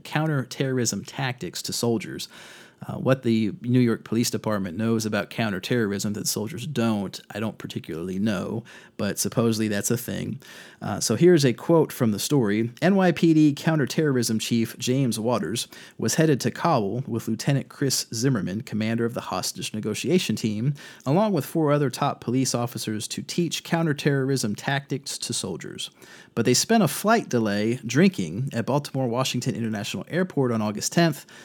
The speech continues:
and had to abandon the trip altogether when crew on their military charter decided at least two of the officers were too wasted to fly." So these guys basically had a layover, got completely plastered to the point where they couldn't fly on a military aircraft.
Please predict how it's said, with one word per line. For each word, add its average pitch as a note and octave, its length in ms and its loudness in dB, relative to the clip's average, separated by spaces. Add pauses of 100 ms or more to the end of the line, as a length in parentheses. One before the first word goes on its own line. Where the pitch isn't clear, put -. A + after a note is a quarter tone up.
(140)
and C3 140 -2
had E3 180 4
to C#3+ 140 2
abandon F3+ 400 4
the D3 60 2
trip C#3+ 260 2
altogether C3 640 4 (120)
when A#2 160 -2
crew G#3+ 300 2
on F3+ 80 4
their C#3 140 4
military D3 520 2
charter B2 440 2
decided B2+ 480 0
at G2+ 140 -4
least C3+ 340 -2
two A3+ 180 0
of E3 80 0
the A#2+ 80 2
officers G#2+ 500 -2
were F2+ 100 -4
too D3 260 2
wasted A2+ 420 0
to - 80 -6
fly." - 480 -10 (680)
So - 100 -6
these D#3 180 4
guys C#3 260 4
basically B2 480 4
had C3 180 4
a B2 60 2
layover, G#2+ 840 0
got A2+ 320 -2
completely G#2+ 460 0
plastered G#2+ 640 0
to G#2 100 -6
the F#2+ 80 -8
point G2+ 360 -6
where G2+ 80 -6
they G#2+ 120 -2
couldn't G2+ 280 -2
fly A2+ 300 -4
on G2+ 120 -4
a G2 60 -4
military G2 500 -4
aircraft. - 500 -4